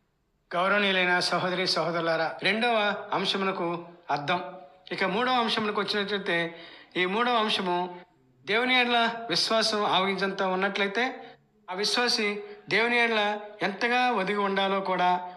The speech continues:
ఉదాహరణతో సహా యేసుక్రీస్తు ప్రభు ఈరోజు సువిశేషంలో ఉపమానం ద్వారా తెలుపుతున్నారు. ఆ ఆవగింజంత విశ్వాసం ఉన్న వ్యక్తి క్రీస్తు ప్రభుని యెడల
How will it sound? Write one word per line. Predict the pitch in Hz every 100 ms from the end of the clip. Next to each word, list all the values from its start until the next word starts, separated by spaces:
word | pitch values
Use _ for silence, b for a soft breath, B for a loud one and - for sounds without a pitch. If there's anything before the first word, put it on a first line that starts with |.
| -
ఉదాహరణతో | 202 196 208 202 208
సహా | 190 180
యేసుక్రీస్తు | 180 175 - 190 -
ప్రభు | 170 170
ఈరోజు | 170 170 170
సువిశేషంలో | - 180 165 170 165 170 165 B B B 170
ఉపమానం | 170 202 196
ద్వారా | 180 175
తెలుపుతున్నారు. | 170 156 147 160 160 156 156 B B B B
ఆ |
ఆవగింజంత | 180 180 226 233 240 233
విశ్వాసం | 220 208 240 233 233
ఉన్న | 220 214
వ్యక్తి | 185 180 196 180 185 B B -
క్రీస్తు | 254 262 -
ప్రభుని | 226 220
యెడల | 202 190 185 175 180